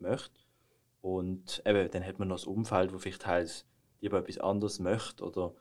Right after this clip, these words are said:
die an-, eine oder andere Richtung sich einem treibt.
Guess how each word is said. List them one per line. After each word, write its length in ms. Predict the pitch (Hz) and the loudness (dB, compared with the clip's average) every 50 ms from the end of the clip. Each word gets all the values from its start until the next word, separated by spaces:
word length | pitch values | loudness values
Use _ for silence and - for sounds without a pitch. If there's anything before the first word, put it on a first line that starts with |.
| _ _ _ _ _ _ _ _ _ - | _ _ _ _ _ _ _ _ _ 0
die 60 | - | 0
an-, 220 | 82 90 95 - - | 2 2 2 0 0
eine 420 | 92 98 98 - - 104 101 73 | 0 0 0 -2 -2 -2 0 2
oder 240 | 73 82 - 92 78 | 2 2 2 2 2
andere 240 | 85 95 95 98 95 | 2 2 2 0 -2
Richtung 320 | 98 92 - - 104 - | -4 -6 -8 -12 -12 -12
sich 360 | - - - - - - - - _ _ _ | -12 -16 -16 -16 -18 -20 -20 -20 _ _ _
einem 260 | 98 95 95 92 92 | -2 0 0 0 0
treibt. 440 | - - - 120 123 123 - - - | -2 -4 -6 -6 -6 -6 -12 -20 -18